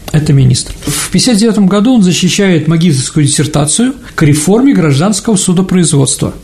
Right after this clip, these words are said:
А если, дорогие друзья, мы должны понимать, что реформа гражданского судопроизводства произойдёт через шесть лет, то можно, наверное, говорить, что он сыграл очень большую роль в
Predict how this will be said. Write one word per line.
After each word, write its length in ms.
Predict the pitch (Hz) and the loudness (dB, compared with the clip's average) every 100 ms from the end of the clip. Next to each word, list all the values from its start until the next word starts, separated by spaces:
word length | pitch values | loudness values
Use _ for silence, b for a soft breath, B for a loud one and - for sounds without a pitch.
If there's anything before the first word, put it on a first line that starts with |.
| - | -4
А 320 | 156 156 156 | 0 2 2
если, 420 | 147 143 185 180 | 2 2 0 -2
дорогие 360 | 160 170 165 165 | 0 0 2 2
друзья, 720 | 165 151 147 160 170 160 151 | 2 2 2 2 2 0 -2
мы 280 | - 151 156 | -2 0 2
должны 480 | 147 151 135 151 151 | 2 0 2 2 0
понимать, 720 | - - 147 147 156 156 135 | -2 -2 0 2 2 2 0
что 460 | - - 160 151 - B B | -2 -4 -2 -2 -2 B B
реформа 580 | 160 156 160 196 175 151 | 0 2 2 2 2 2
гражданского 520 | 135 143 170 160 - | 2 0 0 -2 -2
судопроизводства 720 | 151 165 147 151 156 170 - 139 | -2 0 0 0 2 2 0 0
произойдёт 340 | 147 165 151 | 2 0 -2
через 180 | - 147 | -2 -2
шесть 320 | - 147 - | 0 -2 0
лет, 320 | 147 214 - - - B B B | 0 0 -4 -14 -18 B B B
то 100 | - | 0
можно, 240 | 147 147 147 | 2 4 2
наверное, 220 | 143 135 | 2 2
говорить, 340 | 127 135 170 233 | 2 2 2 0
что 120 | 185 | -2
он 60 | 156 | 0
сыграл 360 | 143 175 226 - | 0 0 -2 -2
очень 300 | 165 185 214 | -2 2 2
большую 440 | 151 131 - 139 | 2 0 0 2
роль 220 | 135 220 - | 2 0 -2
в 160 | - | -12